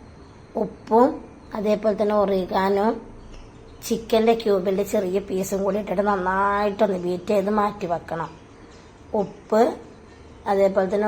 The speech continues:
ഒറിഗാനോ, ഒറിഗാനോ ഒക്കെ ഓപ്ഷനിലാണ്, ചിക്കൻ ക്യൂബ് ഓപ്ഷനിലാണ്. അത് നിങ്ങളെ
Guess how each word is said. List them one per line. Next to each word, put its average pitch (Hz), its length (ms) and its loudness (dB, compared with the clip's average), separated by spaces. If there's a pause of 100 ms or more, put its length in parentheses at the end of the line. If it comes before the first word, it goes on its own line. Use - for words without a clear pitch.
ഒറിഗാനോ, 185 580 2 (380)
ഒറിഗാനോ 185 400 2
ഒക്കെ 208 180 4
ഓപ്ഷനിലാണ്, 190 560 2 (100)
ചിക്കൻ 190 320 -2
ക്യൂബ് 196 240 0 (280)
ഓപ്ഷനിലാണ്. 185 680 -2 (680)
അത് 202 120 -2 (140)
നിങ്ങളെ 208 220 2